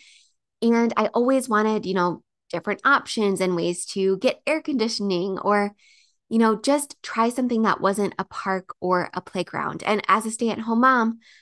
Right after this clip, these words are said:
I was also definitely on a limited income. So again, I'm not saying that you have to make your summer pass strictly geared towards teachers, but again, making your messaging specific can just trigger in someone's mind, like, "Oh, you know what? I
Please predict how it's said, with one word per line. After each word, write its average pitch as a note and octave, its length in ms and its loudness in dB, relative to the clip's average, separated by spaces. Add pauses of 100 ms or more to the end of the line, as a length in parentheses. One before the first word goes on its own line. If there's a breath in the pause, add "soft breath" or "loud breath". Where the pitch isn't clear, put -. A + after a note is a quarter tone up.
(140)
I A3 60 4
was A3+ 200 4
also A3+ 320 2
definitely G#3 720 0
on F3+ 300 2
a F#3 100 -2
limited F3 360 -2
income. D#3+ 400 -8
So G#3+ 140 -2
again, F3+ 320 0 (420 soft breath)
I'm A3+ 140 2
not C#4+ 220 0
saying G#3+ 280 2
that - 160 -2
you G#3 80 -4
have G#3 240 -2
to G#3 80 0
make F#3 260 0
your F#3 80 -4
summer F3+ 320 -2
pass F3+ 460 -2 (260)
strictly G3 600 -2
geared F#3 280 0
towards - 360 -6
teachers, A#3 560 0
but G#3+ 120 -2
again, F#3 340 0 (400)
making G#3 360 2
your A#3 120 2
messaging G3 540 -2
specific B3 640 -4 (320 soft breath)
can B3+ 160 0
just C4+ 340 0
trigger B3 420 0
in A3+ 220 0
someone's A3+ 360 0
mind, G#3 240 2
like, G#3+ 200 -2 (100)
"Oh, D4+ 300 4 (140)
you A#3 100 0
know B3+ 100 4
what? D4 200 2 (420 soft breath)
I B3 160 2